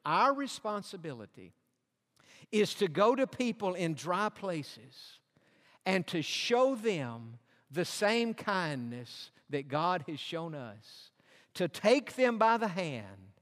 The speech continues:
to bring them to the King's table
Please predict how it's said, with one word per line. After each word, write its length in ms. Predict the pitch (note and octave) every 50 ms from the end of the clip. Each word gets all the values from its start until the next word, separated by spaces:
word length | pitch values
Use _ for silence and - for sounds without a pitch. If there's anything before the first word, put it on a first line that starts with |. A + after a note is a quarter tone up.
| _ _ _ _ _ _ _ _ _ -
to 120 | - F#3 E3+
bring 440 | C#3+ B2 D#3 F#3 A3+ B3+ C4+ C4 A#3+
them 260 | A3 A3+ A3+ A3 G3+
to 140 | - - F#3+
the 100 | E3+ E3
King's 420 | - - G3+ G3+ G3+ G3+ F#3 -
table 520 | - - F3+ D#3 C3+ A#2+ G#2 A2 G#2+ -